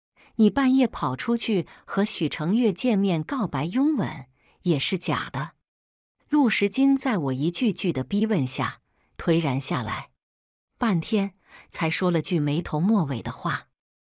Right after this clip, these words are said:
：“可我是真的想跟你结婚，从未变过。”“是不是我现在告诉你，其实我发现我早就不知道什么时候爱上你了？”“对许成月只是之前弥留的遗憾，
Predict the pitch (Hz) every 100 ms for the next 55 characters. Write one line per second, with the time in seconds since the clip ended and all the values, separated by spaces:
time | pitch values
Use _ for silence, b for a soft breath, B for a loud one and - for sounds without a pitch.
0 | _ _ _ - 208 202 156 - - 220
1 | 226 190 - 123 131 170 143 - 135 143
2 | - 175 170 B B B - 170 190 277
3 | 226 262 175 123 123 - _ _ _ _
4 | _ _ _ - - 349 262 311 233 170
5 | - 254 247 240 311 254 185 151 131 113
6 | - _ b b b - 240 - 269 180
7 | - 220 220 220 170 180 - 143 127 180
8 | 170 190 - 160 151 135 - 143 202 -
9 | 151 131 - _ 277 247 - 151 131 117
10 | - - _ _ _ _ _ _ _ _
11 | _ _ _ _ 330 277 - 170 - 170
12 | 247 277 185 B B - 180 - 180 -
13 | 220 - 165 185 175 247 233 143 226 139
14 | 151 - 208 147